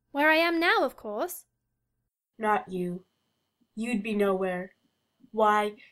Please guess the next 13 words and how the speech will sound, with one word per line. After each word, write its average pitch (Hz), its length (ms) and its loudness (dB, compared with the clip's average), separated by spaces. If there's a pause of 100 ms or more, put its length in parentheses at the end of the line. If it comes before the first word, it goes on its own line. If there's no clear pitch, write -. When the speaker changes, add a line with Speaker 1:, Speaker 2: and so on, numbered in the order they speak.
(120)
Speaker 2:
you're 233 580 2
only 262 400 0
a 226 80 -2
sort 247 280 -2
of 220 80 -10
thing 247 240 -8
in 220 80 -10
his 214 200 -8
dream. 190 640 -6 (600)
And 196 220 -4
you're 202 260 0
mad, 190 320 -6
too. 190 400 -4